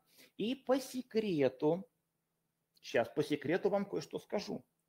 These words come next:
По большому секрету, поскольку у меня сегодня невероятно хорошее настроение, просто чудесное, я вам еще скажу одно свойство венуциана.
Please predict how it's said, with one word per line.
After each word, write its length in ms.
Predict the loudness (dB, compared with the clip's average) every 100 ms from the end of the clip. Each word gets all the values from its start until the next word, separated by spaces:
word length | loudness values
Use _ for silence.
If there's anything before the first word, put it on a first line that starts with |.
| _ _ _ _ _ _ _ _ _ _ _ _ _ _ _ _ _ _ _ _ _ _ _ _ _ _ _ _ _ _ _ _ _ _ _ _ _ _ 0
По 160 | 2
большому 1040 | 6 6 6 2 -6 -2 0 0 -2 -6 -8
секрету, 880 | -14 -14 -10 -6 -4 -4 -6 -12 -12 _ _ -20 -20 _ -4
поскольку 520 | -4 -2 -2 -2 -4
у 40 |
меня 180 | -2 -2
сегодня 460 | -2 -4 -2 -4 -4
невероятно 880 | -4 -2 -2 0 2 2 0 -6
хорошее 580 | -4 -2 0 -2 -4 -8
настроение, 1300 | -8 -10 -10 -6 -6 -4 -4 -6 -8 _ _ -16 -16 -16 _ _ _ -20 -16 -14 -14 -10
просто 340 | 0 0 2 -6
чудесное, 680 | -8 -8 -6 -6 -6 -4
я 120 | 0
вам 180 | 2 2
еще 220 | 0 -4
скажу 320 | -4 -4 0 2
одно 200 | 2 -4
свойство 480 | -2 2 2 0 -4
венуциана. 640 | -4 -6 -4 -4 -4 -6